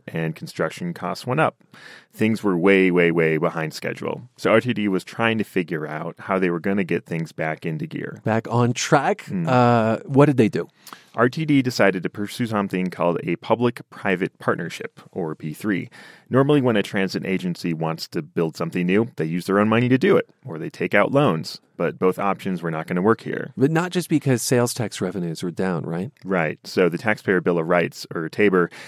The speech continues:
Speaker 1: makes it more difficult for public agencies like R T D to borrow money. So in twenty ten, R T D got a private company, Denver Transit Partners, to help pay the upfront costs for three new rail lines. We've got the A line to the airport, the B line to Westminster, and the G line to Arvada,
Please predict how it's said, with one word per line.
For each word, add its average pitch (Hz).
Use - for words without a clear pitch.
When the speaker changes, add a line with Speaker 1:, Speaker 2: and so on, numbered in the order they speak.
Speaker 1:
makes 117
it 127
more 113
difficult 92
for 87
public 87
agencies 82
like 92
R 85
T 82
D 78
to 80
borrow 76
money. 110
So -
in 90
twenty 104
ten, 123
R 85
T -
D 85
got 80
a 82
private 92
company, 147
Denver 85
Transit 107
Partners, 85
to 87
help 95
pay 92
the 85
upfront 92
costs 80
for 85
three 82
new 90
rail 101
lines. -
We've 87
got 80
the -
A 98
line 85
to 78
the 95
airport, 131
the -
B 80
line 76
to 80
Westminster, 113
and 87
the 82
G 104
line 87
to 90
Arvada, 85